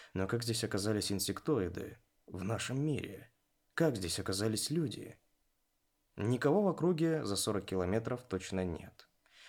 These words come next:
Может быть, такие же туристы, как и я? А чьи тогда палатки? Поставили, когда я ушёл?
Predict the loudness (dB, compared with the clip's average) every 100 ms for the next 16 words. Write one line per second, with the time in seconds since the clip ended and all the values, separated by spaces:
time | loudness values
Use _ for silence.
0 | 2 4 6 6 4 4 2 4 4 4
1 | 4 4 2 2 2 4 4 4 0 -4
2 | _ _ _ _ _ -6 0 2 2 2
3 | -2 -2 0 2 2 0 -8 -10 -10 _
4 | _ _ -6 -2 2 4 4 2 4 4
5 | 4 2 -2 -6 -8 -10